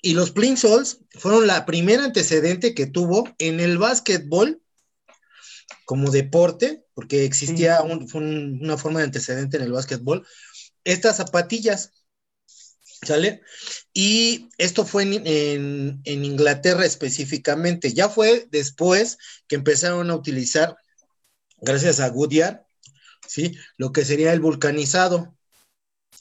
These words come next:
Speaker 1: Y las primeras zapatillas que tuvieron un nombre y que fue de un jugador de básquetbol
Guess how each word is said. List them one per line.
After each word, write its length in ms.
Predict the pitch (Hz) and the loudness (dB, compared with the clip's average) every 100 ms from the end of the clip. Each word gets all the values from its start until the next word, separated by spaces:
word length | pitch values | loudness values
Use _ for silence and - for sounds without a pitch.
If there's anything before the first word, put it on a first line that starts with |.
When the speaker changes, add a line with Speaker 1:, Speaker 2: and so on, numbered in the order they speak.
| _ | _
Speaker 1:
Y 100 | 151 | 0
las 160 | 160 160 | 2 2
primeras 400 | 180 202 285 269 | 0 0 2 2
zapatillas 560 | 240 175 175 214 214 | 0 0 0 2 0
que 120 | - 139 | 0 -8
tuvieron 480 | 135 160 202 220 | -6 0 0 0
un 180 | 202 202 | 0 -2
nombre 440 | 185 170 175 262 - _ _ _ _ - - - - - | 0 0 2 0 -2 _ _ _ _ -20 -20 -20 -20 -10
y 200 | 151 139 | -10 0
que 280 | 156 147 | 2 4
fue 260 | 139 180 185 | 2 2 2
de 80 | 185 | 2
un 100 | 190 | 0
jugador 600 | 175 151 147 143 175 170 | 0 0 2 2 0 2
de 120 | 151 | 2
básquetbol 840 | 143 185 - 151 - 117 151 233 | 2 0 0 -4 -4 0 2 2